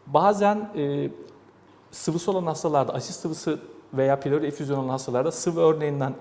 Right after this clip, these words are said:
çalıştığınız, e, materyalde tanı koy-, koyamayabiliyorsunuz. O zaman yapılması gereken ya perkütan, e, hastaya trukat biyopsi yapılabilir ya da, e, yapılamayacak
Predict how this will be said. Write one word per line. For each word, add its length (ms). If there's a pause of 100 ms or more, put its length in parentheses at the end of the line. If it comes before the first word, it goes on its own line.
çalıştığınız, 640 (100)
e, 40 (400)
materyalde 600 (540)
tanı 180
koy-, 280
koyamayabiliyorsunuz. 840 (340)
O 60
zaman 140
yapılması 400
gereken 420 (220)
ya 140
perkütan, 600 (380)
e, 300 (160)
hastaya 580
trukat 400
biyopsi 300
yapılabilir 560 (280)
ya 120
da, 200 (220)
e, 340 (480)
yapılamayacak 840